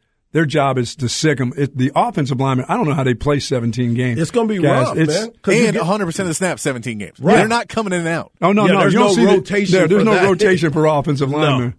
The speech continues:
Speaker 2: never, never a rotation unless you're the Dallas Cowboys right now and you're having so many injuries on, across the offensive line that you gotta move pieces around, whether it's on the right side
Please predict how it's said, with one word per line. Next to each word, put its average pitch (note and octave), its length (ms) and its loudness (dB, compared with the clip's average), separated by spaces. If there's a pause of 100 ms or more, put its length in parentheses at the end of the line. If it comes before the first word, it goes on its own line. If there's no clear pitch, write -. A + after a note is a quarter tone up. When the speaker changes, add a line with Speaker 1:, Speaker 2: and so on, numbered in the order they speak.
(140)
Speaker 2:
never, D3 460 -2
never D#3 420 -2
a D3 40 0
rotation C#3 680 -4 (260)
unless D#3 580 0 (300)
you're C#3 340 0
the B2 80 -6
Dallas C#3+ 300 -2
Cowboys D3 460 0
right C#3 180 0
now C#3 220 0
and C3 180 -4
you're C#3 120 0
having C#3 220 -4
so - 180 -6
many C#3 300 -2
injuries B2+ 600 -4 (280)
on, E3 300 0
across D#3 400 -4
the D#3 60 -8
offensive C#3+ 480 -4
line D#3 240 -2
that C3+ 160 -6
you D3 60 -8
gotta C#3 200 -4
move D#3 380 -2
pieces D3 420 -6 (280)
around, C#3 540 0
whether D3 260 0
it's C#3 140 -4
on C#3 120 0
the A2+ 100 -2
right D3 300 -2
side D#3 380 -4